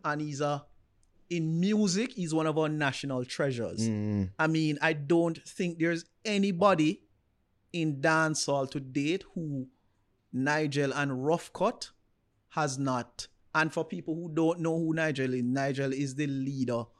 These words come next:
Speaker 1: of Rough Cut band.
Speaker 2: We know people is the fat guy that far there and, and talk about, um, how the, the industry
Speaker 1: Right.
Speaker 2: is doom and gloom.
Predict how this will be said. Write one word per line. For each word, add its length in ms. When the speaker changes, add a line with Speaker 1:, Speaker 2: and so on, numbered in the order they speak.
Speaker 1:
of 200
Rough 300
Cut 220
band. 300
Speaker 2:
We 80
know 140
people 340
is 200
the 60
fat 280
guy 180
that 180
far 240
there 240
and, 120
and 120
talk 200
about, 400
um, 440
how 180
the, 220
the 120
industry 400
Speaker 1:
Right. 20
Speaker 2:
is 100
doom 200
and 160
gloom. 160